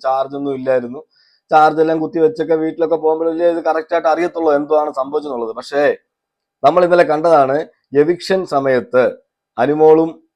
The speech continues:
ഈ പറയുന്ന ശൈത്യയും കൂടി കൺസെഷൻ റൂമിൽ ഇരുന്ന് സംസാരിക്കുന്നത്. അവർ തമ്മിലുള്ള സംസാരം കേട്ട് കഴിഞ്ഞാൽ നമുക്ക് കൃത്യമായിട്ട്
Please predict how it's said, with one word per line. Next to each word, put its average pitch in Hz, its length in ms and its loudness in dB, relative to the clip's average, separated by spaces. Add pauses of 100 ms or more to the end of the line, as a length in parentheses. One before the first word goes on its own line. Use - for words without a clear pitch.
(240)
ഈ 143 80 -2
പറയുന്ന 139 440 0
ശൈത്യയും 135 480 0
കൂടി 127 260 -2 (360)
കൺസെഷൻ 143 320 0
റൂമിൽ 135 240 0
ഇരുന്ന് 123 180 -4
സംസാരിക്കുന്നത്. 117 800 -4 (340)
അവർ 143 160 0
തമ്മിലുള്ള 160 360 0
സംസാരം 151 500 0
കേട്ട് 143 240 -2
കഴിഞ്ഞാൽ 143 380 0
നമുക്ക് 135 280 -6
കൃത്യമായിട്ട് 151 760 -4